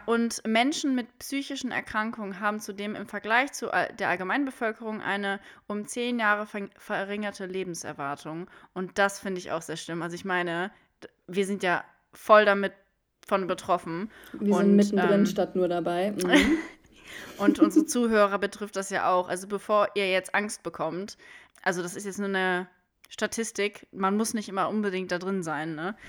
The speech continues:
Speaker 2: Ja.
Speaker 1: Aber, ähm, es ist natürlich so, dass Stress und Depressionen und alles, was damit einherko-, einhergeht, ähm, dass das schon sehr auf den Körper schlägt und, ähm,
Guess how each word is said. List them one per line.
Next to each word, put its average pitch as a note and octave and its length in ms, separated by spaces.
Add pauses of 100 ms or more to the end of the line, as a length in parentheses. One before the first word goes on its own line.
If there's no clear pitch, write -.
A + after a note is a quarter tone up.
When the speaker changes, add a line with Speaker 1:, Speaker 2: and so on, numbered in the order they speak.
(100)
Speaker 2:
Ja. A#3 200
Speaker 1:
Aber, F3 460
ähm, F#3 320
es G3 140
ist A#3 100
natürlich G#3 340
so, G#3 220
dass G3 400
Stress G#3 480
und E3 320 (960)
Depressionen A#3 960
und G3+ 140
alles, G#3+ 340
was G3 180
damit G3 240
einherko-, G3 720
einhergeht, F#3 920
ähm, E3+ 280
dass F3 160
das F3 160
schon F3+ 220
sehr E3 520
auf E3+ 140
den F3 160
Körper F#3 300
schlägt E3+ 520
und, E3 460
ähm, D#3 480